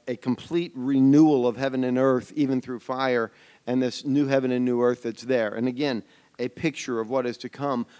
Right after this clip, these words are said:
But this language of the Lord returning as a thief in the night, well, that's the same language that all the other verses we have about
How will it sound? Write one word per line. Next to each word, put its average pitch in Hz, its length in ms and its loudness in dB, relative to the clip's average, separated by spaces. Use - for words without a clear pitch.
But 156 300 0
this 147 200 -4
language 165 600 0
of 147 260 4
the 143 220 0
Lord 165 360 -2
returning 156 480 -8
as 127 120 -14
a 131 60 -14
thief 156 280 -10
in 131 80 -12
the 123 80 -10
night, 156 240 -6
well, 143 80 -6
that's - 240 -6
the 143 100 -14
same 165 300 -4
language 160 320 2
that 135 120 2
all 185 280 6
the 190 140 4
other 190 140 2
verses 180 380 -2
we 160 120 -4
have 165 180 0
about 156 340 4